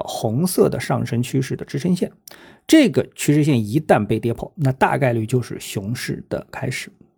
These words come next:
啊。另外你可以看到图中还有一个黄色的中枢啊，这个呢也是重要的判断多空的分水岭啊。一旦进入到这个中枢的范围，意味着之前的上升趋势的一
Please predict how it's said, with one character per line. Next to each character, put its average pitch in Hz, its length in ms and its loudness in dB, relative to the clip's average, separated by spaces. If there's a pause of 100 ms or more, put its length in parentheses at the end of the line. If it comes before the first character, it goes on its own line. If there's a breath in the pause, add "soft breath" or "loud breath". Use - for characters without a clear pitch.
啊。 - 180 -8 (220 loud breath)
另 190 120 8
外 226 120 8
你 143 80 4
可 123 100 2
以 147 60 4
看 135 160 -2
到 131 100 2
图 135 140 2
中 156 100 2
还 135 140 -2
有 131 100 -2
一 113 60 -4
个 113 80 -6
黄 107 320 -6
色 - 480 0
的 - 180 -6
中 135 160 2
枢 143 160 0 (140)
啊， - 180 -2 (140 loud breath)
这 269 160 6
个 240 80 6
呢 180 100 6
也 123 140 2
是 139 100 -4
重 160 320 4
要 120 220 4
的 - 140 -8
判 113 340 0
断 117 220 0
多 135 180 2
空 143 320 0
的 131 180 -4
分 165 300 0
水 135 220 2
岭 165 360 -2 (680)
啊。 131 180 4 (240 soft breath)
一 190 120 6
旦 214 300 4
进 156 220 4
入 135 100 4
到 127 140 2
这 120 160 -2
个 117 100 -4
中 131 220 -2
枢 156 140 -4
的 165 100 -2
范 - 260 -2
围， - 180 -6
意 156 160 4
味 127 140 4
着 - 120 -4
之 208 180 2
前 131 180 0
的 127 80 0
上 131 240 0
升 131 160 2
趋 151 220 0
势 139 180 -4
的 - 140 -4
一 - 180 -8